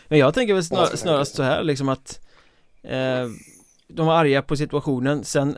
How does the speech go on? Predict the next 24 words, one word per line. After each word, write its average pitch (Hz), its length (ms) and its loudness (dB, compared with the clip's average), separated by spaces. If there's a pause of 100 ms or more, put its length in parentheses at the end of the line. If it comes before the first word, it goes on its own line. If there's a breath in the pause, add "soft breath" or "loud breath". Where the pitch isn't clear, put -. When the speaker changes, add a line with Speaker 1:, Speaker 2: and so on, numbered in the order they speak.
Speaker 1:
blir 147 300 2
det 160 80 6
inte 202 160 0
avstängning, 143 520 0
då 135 80 -2
blir 175 140 4
det 151 40 2
ju 143 60 0
som 143 140 -4
att 139 80 0
hälla, 135 440 2
liksom, 131 380 -4
ännu 165 320 4
mer 180 160 2
bränsle 139 500 0
på 135 100 -6
Halmstads 123 400 -4
eld. 135 420 -2 (1160 soft breath)
Och 160 180 -2
de 156 100 6
var 147 80 4
ju 147 80 6
jättearga, 143 880 4
och 139 280 2